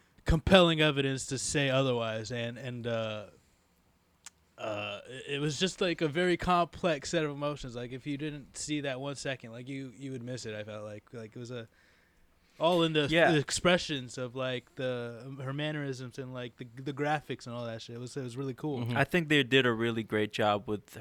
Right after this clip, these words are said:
Speaker 2: her facial expressions, 'cause from her facial expression, it showed, like, she's like, "I, I don't believe you,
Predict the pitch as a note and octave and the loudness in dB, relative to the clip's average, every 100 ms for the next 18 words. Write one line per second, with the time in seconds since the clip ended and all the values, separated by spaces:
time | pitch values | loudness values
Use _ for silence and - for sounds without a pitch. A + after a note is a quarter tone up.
0 | - A#2 - A#2+ A#2 A#2+ A2 - G2+ G#2 | -4 -4 0 0 2 0 -2 -2 -2 -2
1 | G#2+ G2+ - - G#2+ G#2 - - - - | -6 -8 -6 -2 -2 -2 -14 -20 -20 -20
2 | - - _ _ - D#3+ E3 E3 D#3 - | -20 -20 _ _ 2 6 6 4 2 2
3 | C3 - B2+ - - G#2+ - A#2 G#2+ - | 2 2 0 -2 0 0 0 -4 -6 -4
4 | - A#2+ A2 - A2 G#2+ - A#2+ A2 A#2 | 0 2 2 2 0 0 -2 -8 -2 2
5 | A2 G#2+ - - _ _ _ _ _ _ | 2 0 -8 -20 _ _ _ _ _ _
6 | _ _ _ _ - B2 A#2 C3 A#2+ C#3 | _ _ _ _ -6 -2 2 2 6 6
7 | C3+ B2 A2+ A2+ B2+ C#3 D#3 F3 F3+ | 4 2 2 2 2 0 0 0 -2